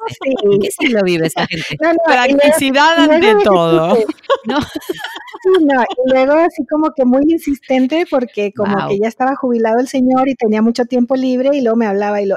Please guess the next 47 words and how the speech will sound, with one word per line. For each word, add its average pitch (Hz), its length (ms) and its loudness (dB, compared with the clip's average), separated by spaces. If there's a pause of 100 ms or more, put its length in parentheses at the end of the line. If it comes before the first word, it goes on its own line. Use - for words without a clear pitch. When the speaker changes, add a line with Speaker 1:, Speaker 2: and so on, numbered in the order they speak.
Speaker 1:
"¿Y 247 120 -4
qué - 120 -6
has 320 120 -4
pensado 247 480 -4
de 190 80 -2
lo 185 80 -2
que - 120 -4
te 330 120 -6
propuse?". 320 180 0
<laughs> 277 460 -4
Y 214 80 -4
yo, 208 80 4
Speaker 2:
No, 190 140 -2
Speaker 1:
"Pues 180 200 -2
Speaker 2:
no, 165 160 -4
Speaker 1:
que 185 140 -2
Speaker 2:
no 214 160 0
Speaker 1:
no". 285 80 2
Speaker 2:
le 196 60 -4
quiero 196 200 -2
contestar 160 400 -4
lo 165 80 -2
que 147 120 -4
pensé, 156 400 -4
mejor. 143 360 -6
<laughs> - 340 -14
Speaker 1:
Ando, 254 320 0 (160)
ando 269 300 2 (100)
buscando 247 420 0
a - 20 2
la 262 120 2
secretaria 220 600 0
idónea 233 340 2
para 226 220 0
que 202 120 -6
transcriba 208 580 -2
lo 220 140 -2
que 202 120 -10
usted 190 260 -4
escriba 190 400 -4
a - 20 -4
mano. - 320 -8 (460)
Speaker 2:
<laughs> - 1160 -12 (1080)
¡Qué 415 200 -4
genial! 330 720 -2
Ay, 170 280 -4
bueno, 160 280 -6